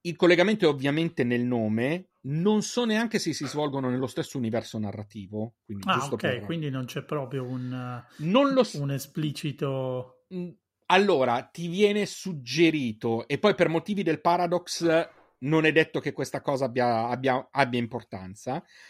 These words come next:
Speaker 1: Eh, quindi c'è questa curiosità, ecco, vederli tutti e tre ti mette, ti mette curiosità, ti mette veramente curiosità. Ecco, sono tre film che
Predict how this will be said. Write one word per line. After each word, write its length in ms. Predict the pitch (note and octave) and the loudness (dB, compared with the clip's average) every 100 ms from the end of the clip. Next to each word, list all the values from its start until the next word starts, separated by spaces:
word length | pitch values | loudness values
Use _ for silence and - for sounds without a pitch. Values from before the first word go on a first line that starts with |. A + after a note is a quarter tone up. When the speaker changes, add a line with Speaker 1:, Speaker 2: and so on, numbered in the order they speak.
| - - - _ _ | -20 -20 -20 _ _
Speaker 1:
Eh, 380 | C3+ C#3 C#3 _ _ | -6 -6 -8 _ _
quindi 520 | - B3 A#3+ G3 E3 - _ _ _ | 0 4 4 2 -4 -8 _ _ _
c'è 180 | _ C4+ | _ 2
questa 280 | C4+ C4+ A#3 | 4 0 0
curiosità, 420 | - G3+ F#3+ F3 | -2 -4 0 0
ecco, 300 | C#3 - C#3+ | -2 -2 -4
vederli 500 | D3+ F#3 B3+ A3 F3+ | 2 4 6 4 -2
tutti 260 | - G#3+ - | -4 -6 -2
e 80 | B3 | -2
tre 320 | G#3+ G#3 A3+ | 0 -2 -2
ti 120 | - | -2
mette, 460 | G3 G3 - G#3+ - | -2 0 0 0 0
ti 120 | F#3 | -2
mette 300 | F#3 F3+ G3+ | -2 0 -2
curiosità, 600 | G3 D#3+ C#3 C#3 G2+ G2 | 0 -2 -2 -6 -10 -14
ti 120 | - | -8
mette 240 | C3 C3+ B2+ | -8 -2 0
veramente 400 | B2+ B2+ C#3+ E3 | 0 -2 -4 -8
curiosità. 540 | D3 B2 A#2+ - F2+ _ - - - | -8 -8 -8 -10 -16 _ -20 -20 0
Ecco, 380 | G3 - C#3 B2 | 0 2 -2 -4
sono 360 | - A3+ F#3 D#3 | -2 0 0 0
tre 160 | G3 | -2
film 540 | G#3+ A3+ A3+ A#3 A#3 A3 | 0 -2 -2 0 -2 -2
che 380 | - D#3 C#3+ | 2 2 2